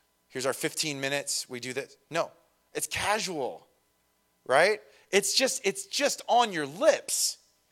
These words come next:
You're hanging out, and so you're talking about the stuff you care about. You're bringing it up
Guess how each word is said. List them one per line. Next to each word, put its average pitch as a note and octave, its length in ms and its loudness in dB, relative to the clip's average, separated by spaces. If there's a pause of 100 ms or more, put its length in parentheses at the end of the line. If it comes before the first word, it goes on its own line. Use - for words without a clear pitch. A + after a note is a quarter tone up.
(440)
You're G3+ 160 4
hanging A3 360 4
out, A3+ 280 8
and F3+ 100 -2
so G3 100 0
you're G3+ 160 -8
talking G#3+ 380 0
about G#3+ 180 2
the F#3+ 60 -6
stuff G#3 280 0
you G#3 80 -10
care A#3 360 2
about. B2+ 360 0 (1000)
You're F3 140 0
bringing A3 500 2
it G#3+ 200 4
up G3+ 420 12